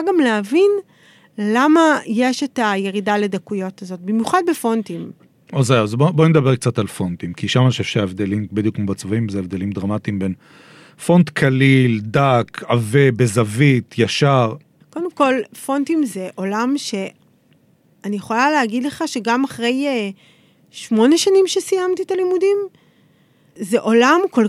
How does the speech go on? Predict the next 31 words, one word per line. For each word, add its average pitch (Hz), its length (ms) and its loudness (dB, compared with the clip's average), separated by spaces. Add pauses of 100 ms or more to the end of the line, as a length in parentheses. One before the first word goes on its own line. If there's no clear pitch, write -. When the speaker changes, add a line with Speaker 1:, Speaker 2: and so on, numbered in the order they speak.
Speaker 1:
כך, 294 380 -2
אה, 220 560 2 (120)
שכל 294 400 -4
הזמן 294 340 0 (260)
רווי 220 640 4
ומתמלא, 220 560 0 (340)
אבל 202 220 -2
עם 277 180 0
זאת 285 180 -4
תמיד 226 240 -4
יש 240 100 -6
את - 80 -12
הבסיס. 196 540 -12 (140)
Speaker 2:
אוקיי. 123 380 -2 (140)
Speaker 1:
שהבסיס 240 720 0
הוא 302 140 2
הבסיס 262 480 -4
ה- 254 340 0
Speaker 2:
אז 143 140 4
אמרתי, 165 300 4
כיתה 139 220 0
א' 151 100 6
גמרתי, 143 500 4
עכשיו 156 180 0
תני 147 140 4
לי 139 60 6
את 127 60 4
כיתה 123 280 2
ב' 117 120 0
בפונטים. 101 640 -2 (260)
Speaker 1:
ובפונטים, 359 720 0